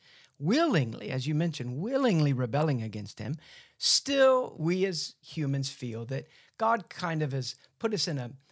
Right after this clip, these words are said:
a bad spot, and it's really his fault that we're having this trouble. And so he ought to at least, you know, like you go to a bank and say, "Look,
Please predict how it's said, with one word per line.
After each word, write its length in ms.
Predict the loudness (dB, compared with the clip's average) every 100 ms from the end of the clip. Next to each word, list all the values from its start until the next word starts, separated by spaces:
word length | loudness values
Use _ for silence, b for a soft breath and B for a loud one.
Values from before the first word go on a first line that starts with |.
| b b
a 80 | -6
bad 360 | 2 2 4
spot, 500 | 0 -2 -4 -8 -8
and 100 | -4
it's 160 | -4 -4
really 240 | -4 -2
his 380 | -4 0 2 2
fault 340 | 0 -6 -8 -10
that 100 | -8
we're 80 |
having 360 | -6 -6 -6 -8
this 140 | -10
trouble. 420 | -12 -14 -10 -12 -12 _ B B B B B
And 200 | 0 2
so 220 | 2 2
he 360 | 0 -2 0 0 2
ought 300 | 2 2 -2
to 200 | 0 0
at 120 | 0
least, 680 | -4 -2 0 0 -2 -6 -12 -8
you 100 | -2
know, 160 | 0
like 240 | 0 -2 -2
you 80 |
go 160 | 0 0
to 160 | 2 2
a 40 |
bank 260 | 2 2 0
and 100 | -4
say, 160 | -2
"Look, 300 | 0 0 -2